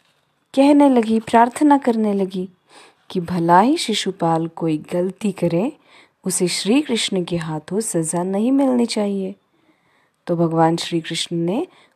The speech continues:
उससे वादा किया कि मैं शिशुपाल की गलती को माफ़ कर दूंगा, लेकिन अगर वह सौ से ज़्यादा गलतियां कर बैठेगा, तो मैं उसे ज़रूर सज़ा दूंगा।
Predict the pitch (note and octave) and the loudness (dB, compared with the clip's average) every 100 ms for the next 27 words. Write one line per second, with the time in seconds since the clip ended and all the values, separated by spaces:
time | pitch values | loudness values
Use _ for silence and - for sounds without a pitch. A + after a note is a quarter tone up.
0 | - F3+ - E3+ E3 D#3+ F3 C#4+ D4 C#4 | -10 -4 -2 -2 2 2 6 4 2 -6
1 | B3+ B3+ _ _ _ _ F#3 F3 E3+ F3+ | -6 -8 _ _ _ _ -8 -4 0 2
2 | C#4 - G3+ - F3+ E3 D#3+ D#3+ - D#3+ | 0 -2 -6 -6 -4 -2 -2 -2 -8 -6
3 | E3+ D#3 D#3 - D#3+ - A3+ A#3+ G3+ F#3+ | -4 -4 -6 -12 -14 -8 -4 -2 4 4
4 | F#3+ - - D#3+ D#3+ D#3 - - _ _ | 4 0 -8 -8 -8 -12 -12 -18 _ _
5 | _ _ _ _ - _ F#3 F#3 B3 A#3+ | _ _ _ _ -20 _ -6 2 4 2
6 | - F3 D#3+ D#3+ D#3+ _ _ _ _ _ | -2 -2 -2 -4 -12 _ _ _ _ _
7 | - G3 F#3 E3+ F#3+ B3 G3 F#3 F#3 - | 2 2 4 2 4 2 0 -2 -2 0
8 | G#3 A3 D4 - C#4 A3+ F3+ E3+ F3 F#3 | 4 4 4 0 -2 -2 0 2 2 6
9 | C4 C#4+ C4 A3+ G#3 G3 F#3 F3+ E3 E3+ | 4 4 2 0 -2 -4 -4 -4 -4 -2
10 | D#3+ D#3 D#3+ D3+ E3 F#3+ F#4+ _ - - | -2 -2 -6 -4 -4 -4 -6 _ -20 -20
11 | - _ _ - C4+ F4 F4 B3+ A#3 A3 | -20 _ _ 4 6 6 4 4 2 -2
12 | - G3 F3 F3 E3 D#3+ F3 G#3+ A3+ G#3 | -2 -4 -4 0 0 2 0 2 2 2
13 | F3 F3 D#3+ D#3+ D#3 D3+ - | 2 4 2 2 -4 -6 -14